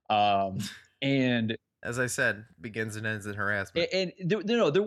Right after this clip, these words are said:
Speaker 1: there really is, there really wasn't anything to really harass you about. I haven't finished the episode 'cause I haven't watched Doctor Strange yet.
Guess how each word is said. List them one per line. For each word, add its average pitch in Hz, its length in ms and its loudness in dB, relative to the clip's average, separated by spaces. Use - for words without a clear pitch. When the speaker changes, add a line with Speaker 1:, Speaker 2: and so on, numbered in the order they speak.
Speaker 1:
there 320 100 -2
really 381 280 2
is, 214 100 -2
there 220 120 -10
really 262 180 -2
wasn't 147 220 4
anything 123 120 2
to 113 60 0
really 113 160 -2
harass 101 280 -4
you 101 80 -4
about. 107 100 0
I 147 40 2
haven't 185 180 0
finished 147 220 -2
the 110 80 -6
episode 92 380 -12
'cause 110 100 -8
I 101 60 -4
haven't 104 200 -4
watched 101 200 -6
Doctor 98 240 -6
Strange 87 300 -14
yet. 82 160 -12